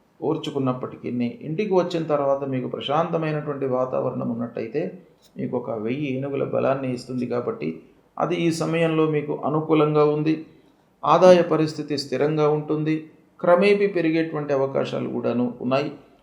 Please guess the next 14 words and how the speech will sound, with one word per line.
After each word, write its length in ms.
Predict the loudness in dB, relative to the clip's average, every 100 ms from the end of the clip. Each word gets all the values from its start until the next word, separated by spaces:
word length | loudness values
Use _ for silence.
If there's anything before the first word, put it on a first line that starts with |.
| _
స్నేహితులు, 520 | -4 2 2 2 2
బంధువులతో 840 | 2 0 0 0 0 0 -2 -2 -8 -20 -20 _ -6
మంచి 260 | -2 0 0
మాట 280 | 0 0 0
ఉంటుంది. 640 | -2 -2 -4 -4 -4 -8 -14 _ -10
సుహృద్భావ 640 | 0 6 6 6 6 6
వాతావరణం, 760 | 6 4 2 -2 -4 -8 -10 -14 -16 _ _ _ _ _ _ _ _ _ _ -4
బంధువులు, 560 | -2 2 2 4 4 6
ఆత్మీయులు, 840 | 4 2 -4 -2 -2 0 -2 0
పెద్దలు, 480 | -2 2 2 2 0
అధికారులు, 800 | 0 -2 0 4 4 2 -4 -2
అధినాయకులు 720 | -2 0 0 0 -2 -2 -2
వీళ్ళందరితో 720 | 0 0 0 0 2 2 2 2
కూడాను 640 | 4 4 4 0 -4 -10